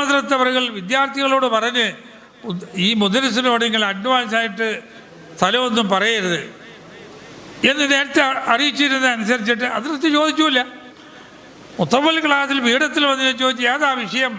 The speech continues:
എന്താ വരുന്നത്?" അപ്പോൾ എല്ലാവരും "കാളിയാണെന്ന്" പറഞ്ഞു. ഇതാ സംഭവം, തുടക്കാതെയാണ്. കാളിയാണ് അന്നത്തെ ക്ലാസ്. കാളി മുബാറക്ക് ആ കാളി ക്ലാസ് എടുക്കാൻ വേണ്ടിയിട്ട് ഹദ്റത്ത് ഏത് സ്ഥലമാണ്, ഇട-,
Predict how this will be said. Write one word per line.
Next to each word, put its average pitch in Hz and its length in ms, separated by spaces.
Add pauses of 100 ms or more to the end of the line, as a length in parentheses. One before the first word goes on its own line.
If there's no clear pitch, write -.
(120)
എന്താ 240 160 (100)
വരുന്നത്?" 175 300 (140)
അപ്പോൾ 185 200
എല്ലാവരും 202 380
"കാളിയാണെന്ന്" 202 920
പറഞ്ഞു. 160 220
ഇതാ 160 100 (160)
സംഭവം, 160 320 (480)
തുടക്കാതെയാണ്. 180 640 (420)
കാളിയാണ് 240 720
അന്നത്തെ 208 380
ക്ലാസ്. 190 400 (1200)
കാളി 247 520
മുബാറക്ക് 277 600
ആ - 20 (140)
കാളി 269 320 (120)
ക്ലാസ് 262 340
എടുക്കാൻ 277 280 (100)
വേണ്ടിയിട്ട് 247 360
ഹദ്റത്ത് 254 420 (560)
ഏത് 233 120
സ്ഥലമാണ്, 247 400 (200)
ഇട-, 220 200